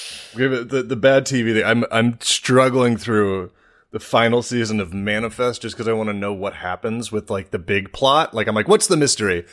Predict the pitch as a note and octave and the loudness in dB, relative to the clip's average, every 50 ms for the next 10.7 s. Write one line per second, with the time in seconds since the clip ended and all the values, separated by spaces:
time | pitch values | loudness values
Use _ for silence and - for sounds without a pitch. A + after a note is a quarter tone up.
0 | - - B2 - - - D#3 C#3+ C3 B2+ D3+ F3+ G#3 G#3 G3+ - - C#3 B2 A#2 | -14 -10 -10 -2 2 4 6 6 6 6 6 4 4 2 0 0 -2 -4 -2 0
1 | B2 A2+ G#2+ - A#2 G#2+ B2+ D#3 F#3+ F#3+ G3+ F#3 - - B2 A2+ A#2+ A2 A#2+ B2 | 0 0 0 0 -2 -4 -2 2 2 4 4 2 2 0 0 0 0 -2 -4 -4
2 | F#2+ A2 G#2 G2+ - - G#2+ G2+ - G#2+ G2 - _ _ _ _ _ _ _ - | -4 -4 -4 -4 -4 -6 -8 -6 -6 -8 -8 -10 _ _ _ _ _ _ _ -2
3 | C3 C#3+ C#3 B2 A2+ - - - C3+ C#3+ D#3+ E3+ D#3 D3 C#3 - - - - - | 0 2 2 2 0 -2 -2 0 2 2 2 2 2 0 0 -2 -4 -6 -8 -6
4 | A2 G#2+ G#2+ G2+ G2+ G2 - G#2+ G#2 G#2 G2 - F#2+ F#2 F#2+ - - - - _ | -4 -4 -4 -4 -6 -8 -8 -8 -8 -8 -8 -8 -8 -8 -8 -8 -12 -14 -16 _
5 | _ _ _ _ _ _ _ _ _ _ - - B2+ A#2 C#3 C#3+ C3 B2 C3+ B2 | _ _ _ _ _ _ _ _ _ _ -6 -4 -2 2 2 2 2 2 2 2
6 | A#2+ B2+ C3 C#3+ D3+ C#3+ - - C#3+ B2+ - C3+ A2+ A2 G#2+ - - C3 A2+ A#2+ | 4 4 4 4 2 0 -2 -2 -2 -2 -2 -2 -2 -2 -4 -6 -4 -4 -4 -2
7 | A#2+ - - C3+ A#2+ A#2 A2+ G#2+ G#2+ - - - D#3+ D3 C3+ A#2 - C3 B2+ A#2+ | -2 -2 0 2 2 2 0 -2 -2 -2 0 2 2 0 0 -2 -2 -2 -2 -2
8 | A2+ - B2+ A2+ G#2 G#2 - A2+ G#2+ G#2 G2 G2 G2+ G#2 F#2+ A#2 A2+ A2 A2 G#2 | -2 -2 -2 -4 -2 -2 -2 -2 0 0 0 0 -2 -2 0 2 2 2 2 2
9 | - - A#2+ A#2 A2 A#2 A#2 A#2 A#2 G#2+ G2+ F#2+ G#2 G#2+ G#2 G2 G2+ G2 G#2 A#2 | 0 2 2 2 2 2 2 2 2 0 0 0 -2 -2 -2 -2 -2 0 0 0
10 | A#2 A2 G#2 G2+ G2+ G#2 G#2+ G2+ F#2+ G#2+ G2 F#2+ - - | 0 0 -2 -2 -2 -2 -4 -4 -4 -4 -4 -6 -6 -12